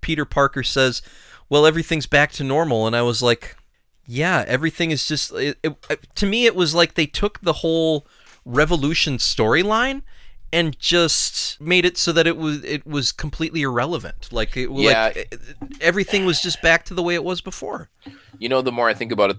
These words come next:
Speaker 2: I really loved this episode leaving it because I thought that the next Doom episode would be a continuation of this episode,
Speaker 1: Mm-hmm,
Speaker 2: and I
Speaker 1: mm-hmm.
Speaker 2: kinda gave it a rating thinking it would be a cliffhanger, but now that you talk me through it,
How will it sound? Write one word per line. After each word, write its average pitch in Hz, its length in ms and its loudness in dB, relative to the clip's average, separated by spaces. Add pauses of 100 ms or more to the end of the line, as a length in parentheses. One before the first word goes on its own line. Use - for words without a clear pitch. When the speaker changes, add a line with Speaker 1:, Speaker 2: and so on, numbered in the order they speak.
(100)
Speaker 2:
I 92 100 0
really 95 300 -2
loved 90 320 0
this 85 200 -10
episode 82 460 -4
leaving 92 300 0
it 73 200 -6
because 90 300 -6
I 82 80 2
thought - 460 0
that - 140 -8
the 85 80 -4
next 82 500 -8
Doom 90 200 0
episode 78 480 -4
would 78 180 -8
be 78 400 -6 (420)
a 92 80 0
continuation 82 760 -4
of 71 140 -8
this 78 200 -4
episode, 120 520 -2
Speaker 1:
Mm-hmm, 131 280 0 (200)
Speaker 2:
and 90 100 2
I 85 60 2
Speaker 1:
mm-hmm. 82 80 -6
Speaker 2:
kinda 92 200 -2
gave 87 180 0
it 82 60 -2
a 82 60 0
rating 85 480 -2
thinking 85 300 -6
it 73 100 -8
would 78 120 -8
be 82 120 -4
a 73 60 -6
cliffhanger, 95 480 -4
but 90 160 -2
now 85 160 2
that 87 140 -2
you 80 420 -4
talk - 260 -2
me 78 120 -8
through 90 300 -2
it, 127 140 0